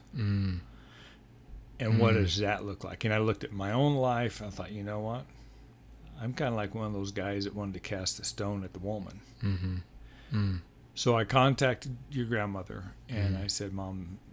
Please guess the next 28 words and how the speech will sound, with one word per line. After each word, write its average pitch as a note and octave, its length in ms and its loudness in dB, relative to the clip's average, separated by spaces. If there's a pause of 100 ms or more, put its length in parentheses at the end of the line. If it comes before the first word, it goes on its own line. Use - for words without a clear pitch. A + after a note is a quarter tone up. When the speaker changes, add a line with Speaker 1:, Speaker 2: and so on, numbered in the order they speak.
Speaker 2:
this G#2 240 0
is F#2+ 160 -6
what's G2 200 -8
been F#2+ 180 -8
going G2 200 -6
on F2+ 140 -8
in F#2 60 -6
my F#2 100 -6
life F2 300 -10
for - 140 -10
the F2+ 100 -10
last E2+ 260 -6
six - 300 -6
years. E2+ 640 -2 (200)
Speaker 1:
Mm-hmm. F#2+ 280 2
Speaker 2:
I G2+ 40 2
would G2+ 140 2
like E2+ 200 -8
to F2 80 -8
reconnect E2+ 520 -10
with - 160 -14
you." - 120 -10 (140)
You G2 120 -4
know, F2+ 80 -6
I G2 80 0
initiated G2 760 2
Speaker 1:
Mm. - 40 -14
Speaker 2:
that. - 120 -14